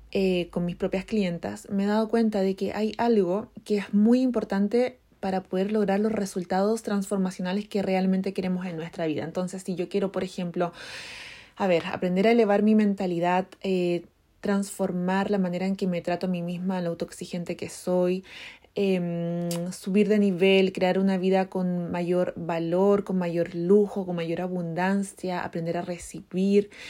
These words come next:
superarme a mí misma, hacer trabajo interno, por ejemplo, para soltar el pasado, todo esto que nos arrastra,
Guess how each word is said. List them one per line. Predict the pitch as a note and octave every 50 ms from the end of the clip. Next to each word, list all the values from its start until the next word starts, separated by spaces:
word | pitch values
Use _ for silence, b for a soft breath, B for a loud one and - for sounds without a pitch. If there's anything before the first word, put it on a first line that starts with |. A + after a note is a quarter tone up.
| B B B
superarme | B - - - G#3 G#3 G3+ F#3+ F#3 F3+ F#3 F3+
a | F3
mí | E3+ E3 E3
misma, | E3+ F#3 G3+ G3 F#3+ F#3+ G#3 G3 F#3+
hacer | - F#3+ F#3 - - G3 G#3
trabajo | - F#3+ F#3+ F#3+ F#3+ -
interno, | F#3+ F3+ F#3+ F#3+ F#3 F#3+ F#3+
por | F3+ F3+ F3+
ejemplo, | F3+ - F#3+ F#3 F#3+ F#3
para | - F3+ F3 F3+
soltar | F3+ - F#3 F3 - E3+ F3
el | F#3+ F#3+ F#3+
pasado, | F#3+ - E3+ - - - - - F#3 F#3 F#3+ F#3+ F#3+
todo | - F#3 F#3
esto | F#3 F#3 - F#3+
que | F#3 - F3
nos | E3+ F3 E3 F3
arrastra, | F3+ - E3+ E3+ F3 - - - F#3+ F#3 -